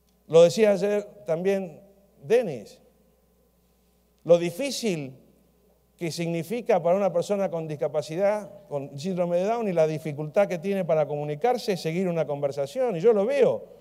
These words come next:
Muchas veces en casa estábamos nosotros con, con, con amigos o con familia y hablamos de política, que a todos nos gusta hablar de política, como si fuéramos a resolver algo. Y Pancho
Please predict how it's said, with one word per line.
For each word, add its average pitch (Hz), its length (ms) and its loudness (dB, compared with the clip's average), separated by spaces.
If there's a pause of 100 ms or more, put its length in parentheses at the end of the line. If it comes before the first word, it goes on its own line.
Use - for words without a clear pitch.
(420)
Muchas 208 280 4
veces 214 300 4
en 190 120 0
casa 233 380 4
estábamos 202 380 2
nosotros 208 580 2
con, 143 200 -4 (460)
con, 143 320 0
con 131 360 -6
amigos 202 680 4
o 135 80 0
con 127 160 -6
familia 190 640 2
y 143 60 4
hablamos 185 440 2
de 143 80 0
política, 156 720 -2
que 117 80 -4
a 113 80 -6
todos 156 160 -2
nos 147 100 -4
gusta 151 220 -4
hablar 143 180 0
de 139 80 -4
política, 147 560 -4
como 113 140 -8
si 117 100 -16
fuéramos 139 280 -2
a 120 40 -2
resolver 127 360 -4
algo. 214 380 2 (600)
Y 165 80 -4
Pancho 233 600 2